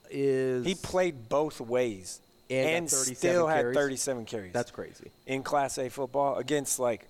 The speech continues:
Speaker 2: you know, pre-, like, not a bad
Speaker 1: No, like a real,
Speaker 2: team.
Speaker 1: a real,
Speaker 2: Yeah.
Speaker 1: like a real team. He wasn't, you know, playing
Speaker 2: Yeah,
Speaker 1: Benson
Speaker 2: don't
Speaker 1: or somebody where he,
Speaker 2: Yeah,
Speaker 1: you know, with
Speaker 2: yeah.
Speaker 1: one of the opponents that's been struggling this
Speaker 2: I
Speaker 1: year.
Speaker 2: wasn't gonna name a team, but you did.
Speaker 1: I mean, listen, I, everybody knows that Benson's had a hard year. What do you want me to do?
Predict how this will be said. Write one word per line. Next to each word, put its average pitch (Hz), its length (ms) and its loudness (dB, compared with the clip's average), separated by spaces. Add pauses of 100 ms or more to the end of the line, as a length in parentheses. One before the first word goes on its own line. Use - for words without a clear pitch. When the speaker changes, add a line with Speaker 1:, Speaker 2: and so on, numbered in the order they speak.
(140)
Speaker 2:
you 113 80 -12
know, 98 160 -10 (260)
pre-, 110 220 -2 (120)
like, 104 200 -6
not 107 240 -6
a 98 80 -10 (200)
bad 92 320 -6
Speaker 1:
No, 208 180 2
like 143 160 2
a 147 40 0
real, 139 260 2
Speaker 2:
team. 104 120 -10
Speaker 1:
a 143 100 0
real, 127 200 -2
Speaker 2:
Yeah. 104 180 -2
Speaker 1:
like 110 140 -4
a 107 80 -4 (100)
real 113 180 -4
team. 98 220 -8
He 107 80 -4
wasn't, 113 280 -4 (360)
you 113 80 -6
know, 107 100 -4
playing 107 540 -6 (500)
Speaker 2:
Yeah, - 80 -18 (280)
Speaker 1:
Benson 127 340 0
Speaker 2:
don't 113 60 0
Speaker 1:
or - 40 0
somebody 113 280 -2
where 110 180 -2
he, 107 280 -6
Speaker 2:
Yeah, 110 200 -6
Speaker 1:
you 117 80 -6
know, 98 100 -6
with 101 220 -6
Speaker 2:
yeah. 90 60 -14
Speaker 1:
one 110 100 -4
of 104 60 -8
the 104 80 -4
opponents 104 420 -8
that's 107 140 -8
been 98 140 -10
struggling 104 380 -6
this 98 80 -4
Speaker 2:
I 127 80 2
Speaker 1:
year. 120 80 2
Speaker 2:
wasn't 101 240 -2
gonna 95 180 -8
name 92 220 -10
a 87 60 -16
team, 92 260 -14
but 87 140 -18
you 90 140 -14
did. 82 120 -20 (220)
Speaker 1:
I 165 100 0
mean, 180 180 2
listen, 175 300 -4
I, 127 120 -2 (260)
everybody 156 400 -4
knows 139 240 0
that 131 120 -6
Benson's 127 280 -2
had 123 120 -2
a 110 60 0
hard 117 220 0
year. 120 160 -4
What 107 80 -4
do 120 60 -4
you 120 40 -4
want 117 80 -4
me 113 80 -4
to 104 60 -12
do? 107 180 -4